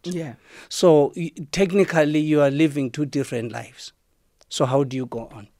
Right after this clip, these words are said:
Speaker 1: So, so how does the husband deal with that? Must he just separate from
Speaker 2: It's
Speaker 1: his
Speaker 2: either
Speaker 1: wife?
Speaker 2: you are in or out. If you seek counseling, it doesn't work to find a common ground. It's either you join the pa-,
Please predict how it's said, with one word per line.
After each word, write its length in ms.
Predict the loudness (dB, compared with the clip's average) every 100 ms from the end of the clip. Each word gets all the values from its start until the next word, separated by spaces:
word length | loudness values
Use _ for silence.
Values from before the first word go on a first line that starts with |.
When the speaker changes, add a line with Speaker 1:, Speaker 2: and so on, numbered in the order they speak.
| _ _ _ _ _ _ _
Speaker 1:
So, 200 | -10 -8
so 240 | -4 -6
how 220 | -6 -8 -10
does 160 | -10
the 100 | -12
husband 360 | -12 -12 -10 -10
deal 200 | -10 -12
with 140 | -10
that? 320 | -10 -10 _ _
Must 300 | -14 -12 -12
he 60 | -12
just 220 | -16 -16
separate 540 | -12 -12 -10 -12 -12
from 100 | -4
Speaker 2:
It's 120 | -4 -2
Speaker 1:
his 100 | 2
Speaker 2:
either 280 | 4 6 6
Speaker 1:
wife? 80 |
Speaker 2:
you 100 | 4
are 40 | 2
in 280 | 2 2 2
or 120 | 0
out. 380 | -4 -6 -8 -16 -18 _ _ -8
If 180 | -6 -2
you 140 | -2
seek 400 | -2 -6 -4 -2
counseling, 580 | 0 0 2 0 0 0
it 80 | 0
doesn't 440 | 0 0 0 -2
work 260 | 0 0 0
to 100 | -8
find 320 | -4 -2 0
a 80 | -4
common 420 | -4 -2 -2 -4
ground. 280 | -2 -2 0
It's 240 | -2 -4 0
either 280 | 2 4 4
you 240 | 2 0
join 600 | 0 0 4 2 0 -4
the 120 | -8
pa-, 320 | -10 -2 -2